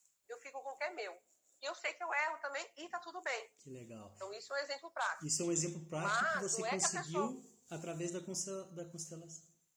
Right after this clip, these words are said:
Speaker 1: Isso.
Speaker 2: Legal, legal.
Speaker 1: Teve outras coisas
Speaker 2: Sim,
Speaker 1: também, né? Um
Speaker 2: sim.
Speaker 1: conjunto, o trabalho que eu fiz com você, né?
Speaker 2: Sim, sim.
Speaker 1: Mas não é uma constelação que vai resolver a vida da pessoa.
Speaker 2: Uhum.
Speaker 1: Mas ela vai conseguir ganhar uma força. Tem situações que a pessoa ganha uma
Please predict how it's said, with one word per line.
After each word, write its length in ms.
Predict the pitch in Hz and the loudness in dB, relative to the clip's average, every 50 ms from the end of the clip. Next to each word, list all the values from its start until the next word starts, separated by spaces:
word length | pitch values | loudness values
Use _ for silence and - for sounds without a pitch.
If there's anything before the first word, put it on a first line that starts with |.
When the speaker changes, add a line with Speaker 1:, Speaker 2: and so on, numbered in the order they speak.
| _ _ _ _ _ _ - - _ _ _ _ _ _ _ _ _ _ 202 | _ _ _ _ _ _ -20 -20 _ _ _ _ _ _ _ _ _ _ -18
Speaker 1:
Isso. 600 | 202 202 214 214 214 220 220 214 202 185 160 127 | -14 -12 -10 -10 -8 -8 -8 -10 -10 -10 -10 -8
Speaker 2:
Legal, 500 | 123 113 113 117 113 110 110 107 104 101 | -8 -8 -6 -6 -6 -6 -6 -6 -8 -10
legal. 240 | 107 101 110 - | -10 -6 -4 -4
Speaker 1:
Teve 120 | - - - | -2 -2 -2
outras 320 | 139 - - - 285 - - | -4 -2 -2 -2 -4 -4 -2
coisas 280 | - 285 285 - - - | -2 -2 0 2 4 4
Speaker 2:
Sim, 100 | - 208 | 6 6
Speaker 1:
também, 240 | 226 - - 220 | 6 4 4 4
né? 80 | 180 185 | 4 4
Um 40 | 185 | 4
Speaker 2:
sim. 100 | 185 190 196 170 | 4 4 2 2
Speaker 1:
conjunto, 440 | - - - 262 262 254 233 - - | 0 -2 -4 -4 -4 -4 -6 -6 -4
o 20 | |
trabalho 340 | - 202 190 185 180 175 - | -4 -2 0 0 0 -2 -2
que 60 | - | -8
eu 40 | 175 | -16
fiz 140 | - - - | -20 -20 -20
com 120 | _ 165 165 | _ _ -6
você, 720 | - 247 - - - - - 190 - 214 214 202 185 160 | -4 -4 -4 -6 -10 -10 -8 -4 -2 -2 -2 -2 -2 -2
né? 60 | 165 175 202 | 2 2 4
Speaker 2:
Sim, 340 | 208 175 180 196 208 196 151 | 4 4 2 0 0 -2 -4
sim. 340 | 127 - - 160 160 160 156 | -4 -4 -4 -4 -4 -2 -2
Speaker 1:
Mas 180 | 165 208 220 220 | 0 -2 -2 -2
não 120 | 240 247 262 | 0 0 2
é 60 | 311 | 2
uma 160 | 359 359 359 | 2 2 0
constelação 580 | - 320 302 - 277 262 262 262 - 269 302 - | -2 -4 -6 -2 0 0 0 0 0 0 -2 -2
que 100 | 370 359 | -2 0
vai 240 | - 294 302 - - | 2 4 4 4 2
resolver 580 | 320 349 294 - 370 359 - - - 196 208 262 | 0 -2 0 0 -2 -2 -2 -4 -4 -2 0 0
a 100 | 330 339 | 0 0
vida 200 | - 370 381 381 | 0 -6 -8 -8
da 100 | 403 415 | -8 -6
pessoa. 500 | - 466 - - 247 196 147 - - - - 165 | -8 -8 -8 -4 -4 -4 -4 -6 -10 -10 -4 -2
Speaker 2:
Uhum. 480 | 175 180 151 135 139 131 131 143 175 214 | 0 0 0 0 2 2 2 2 4 4
Speaker 1:
Mas 280 | 190 190 226 - - | 4 4 4 4 2
ela 160 | 294 302 302 | 2 2 2
vai 160 | 294 285 294 - | 2 0 -2 -2
conseguir 360 | 277 262 - - 240 240 226 | -6 -10 -10 -12 -14 -12 -6
ganhar 240 | 214 226 226 220 220 | -2 0 2 2 2
uma 160 | 240 277 285 277 - - | 2 0 -2 -2 -4 -10
força. 520 | - 196 202 226 285 311 302 - - - 165 151 - _ _ | -8 -6 -2 0 0 0 -2 -4 -10 -10 -10 -10 -12 _ _
Tem 160 | 190 190 254 | -12 -12 -12
situações 880 | 254 - - 240 _ - 226 214 220 - _ - 196 226 254 330 - - | -12 -14 -20 -18 _ -6 -6 -6 -6 -6 _ -6 -4 -2 -2 -2 -4 -8
que 80 | - 220 | -12 -12
a 40 | 208 | -12
pessoa 380 | - 208 190 - - 214 214 214 | -12 -12 -12 -8 -6 -6 -4 -4
ganha 160 | 202 202 208 | -4 -4 -2
uma 160 | 233 262 320 | -2 -2 -4